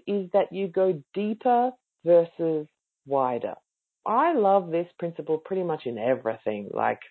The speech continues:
my business, what I watch on Netflix, how I garden,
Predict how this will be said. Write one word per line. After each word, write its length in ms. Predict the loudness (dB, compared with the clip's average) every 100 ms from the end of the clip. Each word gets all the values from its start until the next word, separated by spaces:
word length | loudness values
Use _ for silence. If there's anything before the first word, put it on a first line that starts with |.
| _
my 120 | -12
business, 540 | 0 2 2 4 4 4 0 _ _ _ _ _ _ _ -2
what 120 | 2
I 60 | 4
watch 200 | 2 0
on 160 | -2 0
Netflix, 400 | 0 2 2 0 _ _
how 200 | -2 0
I 100 | 2
garden, 640 | 2 4 4 4 2 -4